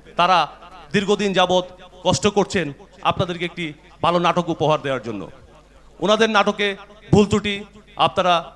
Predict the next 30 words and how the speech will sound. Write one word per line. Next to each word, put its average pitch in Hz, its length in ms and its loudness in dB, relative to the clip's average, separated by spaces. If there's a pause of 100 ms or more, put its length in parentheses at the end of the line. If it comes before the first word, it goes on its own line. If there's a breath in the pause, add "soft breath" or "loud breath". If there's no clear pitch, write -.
(340)
সুন্দর 226 300 2
চোখে 190 180 -6
দেখবেন, 165 360 -6 (500)
হতেই 214 320 0
পারে, 160 160 0 (220)
ভুল 160 200 -4
হতেই 170 280 -2
পারে, 156 140 0 (360)
আবার 160 300 2
যেটি 175 140 -4 (120)
ভালো 180 220 2
হয় 175 180 2 (360)
এটিও 175 300 0
আপনারা 170 300 -2
দেখবেন। 139 280 -6 (560)
আপনাদের 190 340 -2
জন্য 196 200 0 (440)
এই 196 140 -2
যে 220 180 -2
কষ্ট 202 260 4 (120)
করে 208 140 0
আপনারা 175 340 -2
আসছেন 170 340 -4 (460)
এই 170 140 0
রাতের 185 320 2
বেলায়, 156 300 -2 (540)
এই 170 140 -6
যে 185 140 -2
বৃষ্টি 214 340 -2 (440)
গি-, 185 240 -8